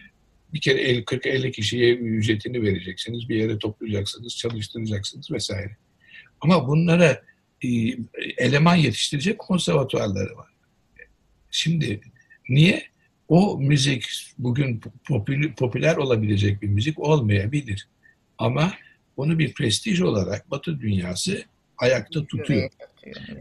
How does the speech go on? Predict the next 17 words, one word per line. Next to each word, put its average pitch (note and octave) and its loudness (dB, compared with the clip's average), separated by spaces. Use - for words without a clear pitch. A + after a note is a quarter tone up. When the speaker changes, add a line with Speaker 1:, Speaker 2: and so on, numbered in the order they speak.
Speaker 1:
Biz E3+ 4
bunu F#3 2
ay-, B2 2
prestij D3+ 2
haline C3+ 2
getiremiyoruz. G#2+ 0
Niye D3+ 4
getiremiyoruz? A#2 0
Çünkü D#3+ -2
popülerleştireceğim, D#3 4
kalabalığa C#3+ 2
dinleteceğim G#2+ 4
diye G2+ 0
uğraşıyoruz. A2 -2
Bu D3+ -2
sefer C3+ 0
yozlaştırıyoruz. B2+ 0